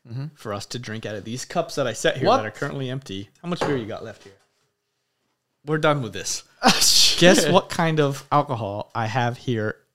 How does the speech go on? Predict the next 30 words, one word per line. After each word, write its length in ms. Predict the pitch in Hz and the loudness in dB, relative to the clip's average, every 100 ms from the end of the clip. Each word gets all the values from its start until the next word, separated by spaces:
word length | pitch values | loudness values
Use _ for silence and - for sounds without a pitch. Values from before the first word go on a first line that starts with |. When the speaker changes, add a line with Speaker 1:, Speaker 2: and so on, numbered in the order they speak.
| _ _ _ - | _ _ _ -12
Speaker 2:
because 300 | 120 120 107 | -6 -4 -4
your 80 | 127 | -2
name 180 | 151 156 | -2 -2
is 100 | 156 | -6
Jin. 320 | 113 104 107 - | -6 -8 -8 -6
I 80 | |
have 140 | 127 - | -6 -4
alcohol 460 | - 123 - 135 117 | -6 -6 -4 -6 -6
here 240 | 104 123 - | -8 -10 -10
to 120 | 120 | -10
my, 220 | 113 107 | -8 -8
in 140 | - 120 | -8 -6
my 80 | 117 | -6
hand 300 | 113 110 95 | -6 -8 -8
now. 160 | 90 | -10
What 100 | 101 | -8
do 60 | 107 | -8
you 60 | |
think 180 | 104 98 | -8 -10
it 80 | 95 | -10
is? 240 | 95 - - _ _ _ _ _ _ _ _ _ _ _ _ _ _ | -10 -12 -18 _ _ _ _ _ _ _ _ _ _ _ _ _ _
Speaker 1:
Similar 420 | _ 123 123 131 | _ -8 -4 -4
with 240 | 131 127 | -4 -6
gin? 220 | 131 139 147 _ _ _ _ _ _ | -10 -10 -12 _ _ _ _ _ _
Speaker 2:
Is 160 | 120 123 | -6 -4
it 80 | |
what? 240 | 120 170 - | -2 -4 -8
Speaker 1:
Similar 460 | _ 131 131 135 135 | _ -12 -6 -4 -4
with 160 | 135 | -6
gin? 240 | 135 139 | -8 -8